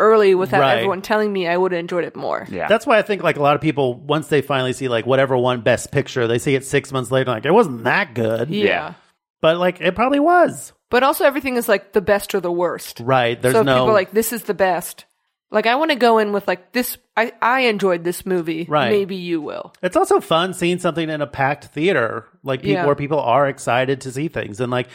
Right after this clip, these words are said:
Speaker 2: yeah, you do get swept up for it, but that's why movies are, like, a communal experience. That's why theaters
Speaker 1: Yeah.
Speaker 2: are great. That's why that is a true, like, experience you can't replicate at home.
Speaker 1: Yeah.
Speaker 3: My, my favorite movie-going experience, it was my first year at college.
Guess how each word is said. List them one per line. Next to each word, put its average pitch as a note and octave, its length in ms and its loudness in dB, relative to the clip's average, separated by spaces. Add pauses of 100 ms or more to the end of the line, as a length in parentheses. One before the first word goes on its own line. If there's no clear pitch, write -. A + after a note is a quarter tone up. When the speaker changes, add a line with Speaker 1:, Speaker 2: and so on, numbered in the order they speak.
(180)
Speaker 2:
yeah, G3 240 2
you D#3+ 160 -2
do E3 140 -2
get D#3+ 160 -4
swept D#3+ 260 2
up E3+ 240 0
for C3+ 200 2
it, C#3 100 -4
but C3+ 100 -4
that's D3 240 0
why E3 140 4
movies C#3 400 -2
are, C3+ 120 4
like, C#3 160 0
a C#3+ 60 -8
communal C#3 480 -6
experience. D#3 420 -6
That's B2+ 160 -6
why C#3+ 140 -2
theaters C#3+ 560 0
Speaker 1:
Yeah. C#3+ 220 0
Speaker 2:
are - 40 -10
great. C#3 440 -2 (460)
That's C#3+ 220 -4
why D3 160 4
that C#3 240 0
is D3+ 160 2
a C#3+ 80 2
true, C#3+ 480 -2
like, C3 220 0
experience C#3 480 -6
you C3 60 -8
can't C3 360 -6
replicate A#2+ 560 -2
at G#2+ 200 -6
home. A2 480 -8 (140)
Speaker 1:
Yeah. G2 160 -6
Speaker 3:
My, B2 380 -2
my A2+ 120 -2
favorite A#2 360 0
movie-going G#2 460 0
experience, F2+ 480 -6
it F#2 40 -6
was F2 140 -10
my E2+ 160 -12
first - 540 -10
year F#2 80 -4
at E2 120 -12
college. E2+ 600 -8